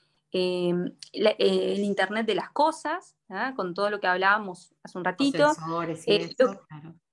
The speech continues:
Speaker 1: la manufactura aditiva, o sea, em, la personalización de los productos, ¿ah? Poder pedir un producto, con todo lo que es la tecnología tres D,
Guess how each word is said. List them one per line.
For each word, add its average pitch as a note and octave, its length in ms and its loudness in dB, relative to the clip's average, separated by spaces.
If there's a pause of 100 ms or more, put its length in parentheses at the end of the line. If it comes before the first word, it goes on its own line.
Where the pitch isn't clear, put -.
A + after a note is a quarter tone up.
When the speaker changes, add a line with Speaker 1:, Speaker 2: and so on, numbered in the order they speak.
(360)
Speaker 1:
la A#3 260 6
manufactura A#3+ 640 2
aditiva, A#3+ 560 0
o F#3 40 -2
sea, G3 440 -4
em, F#3+ 640 -2 (200)
la G#3+ 220 4
personalización A#3 1120 2
de A#3+ 160 8
los - 180 0
productos, F3+ 840 -2
¿ah? A#3 300 4
Poder A3 320 4
pedir B3 260 0
un C4 100 2
producto, A#3 520 0 (220)
con A3 120 -2
todo C#4+ 140 6
lo C#4+ 120 0
que A#3 100 -2
es A3+ 60 -4
la A#3 100 0
tecnología G3+ 600 0
tres G3 200 -2
D, A#3+ 260 6